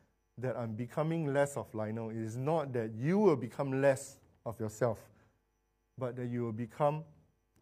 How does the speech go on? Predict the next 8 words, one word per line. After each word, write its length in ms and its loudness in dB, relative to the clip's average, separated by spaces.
a 80 -8
fuller, 580 2
more 220 0
complete 480 -8
person. 360 -6
And 220 4
the 100 8
second, 540 6